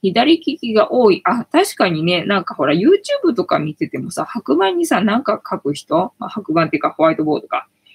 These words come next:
になんか書く人、あ、左利きなんだなって思う人多いもんね。えーと、左利きが多い。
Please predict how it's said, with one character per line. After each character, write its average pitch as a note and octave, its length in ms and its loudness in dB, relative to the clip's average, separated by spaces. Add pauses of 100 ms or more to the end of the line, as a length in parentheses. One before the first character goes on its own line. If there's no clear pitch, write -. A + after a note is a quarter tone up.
(140)
に D#3+ 120 -6
な F3+ 140 2
ん - 20 -6
か E3+ 160 -8
書 E3+ 120 0
く - 120 -4
人、 - 160 -2 (180)
あ、 - 140 -6
左 F4 340 2
利 F4+ 60 -14
き - 220 -4
な A4+ 120 0
ん F#4 60 2
だ A#3+ 100 4
な D3+ 140 0
っ D#3 60 -6
て D3 80 -6
思 D3+ 260 -2
う - 40 -10
人 - 260 -8 (280)
多 B4 220 2
い G#4 80 0
も D3 160 0
ん B2 140 -2
ね。 G#3 260 -2 (480)
え E3 320 -2
ー - 20 -20
と、 G#3 300 0 (400)
左 A3 540 0
利 G3+ 140 -8
き F3+ 180 -2
が E3 220 0
多 F#3 240 4
い。 - 320 -4